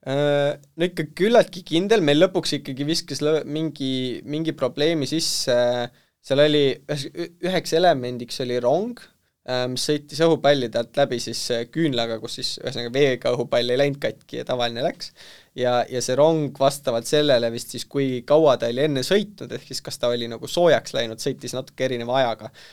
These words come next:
Et see, selles mõttes, et selles ma väga ei kahelnud, et see, äh, masin nagu läbi käib. Küsimus oligi, et kui täpselt ma saan nagu ajaga ja, noh,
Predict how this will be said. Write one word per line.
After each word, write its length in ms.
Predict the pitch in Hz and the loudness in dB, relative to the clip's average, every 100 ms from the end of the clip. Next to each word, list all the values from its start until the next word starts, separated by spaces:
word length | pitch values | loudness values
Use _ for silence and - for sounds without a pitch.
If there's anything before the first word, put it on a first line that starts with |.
| _ | _
Et 160 | - - | -12 -2
see, 540 | 139 131 127 123 - - | 0 2 2 0 -6 -14
selles 340 | - 165 151 | -2 0 0
mõttes, 240 | 127 117 - | -4 -8 -14
et 80 | _ _ | _ _
selles 380 | - 175 180 - | 2 4 4 2
ma 100 | 120 | 0
väga 220 | 139 127 120 | 0 2 0
ei 60 | |
kahelnud, 440 | 131 131 117 113 113 | 2 2 0 -4 -12
et 160 | - | -6
see, 320 | - 120 117 120 - _ _ _ | -4 -4 -4 -6 -12 _ _ _
äh, 100 | - | -10
masin 320 | 117 127 120 117 | -6 -4 -4 -6
nagu 200 | - 135 | -6 2
läbi 240 | 220 165 | 2 2
käib. 220 | 131 123 120 | 0 -2 -2
Küsimus 280 | 131 127 | -4 0
oligi, 280 | 131 127 107 | 0 0 -4
et 80 | 113 | -6
kui 140 | - 127 | -4 0
täpselt 300 | 120 - - | 0 -2 -10
ma 80 | 123 | -6
saan 160 | 120 117 | -6 -6
nagu 220 | 113 127 | -4 4
ajaga 400 | 147 123 110 113 | 6 4 0 -6
ja, 160 | 113 113 113 113 | -4 -6 -6 -8
noh, 160 | 117 | -10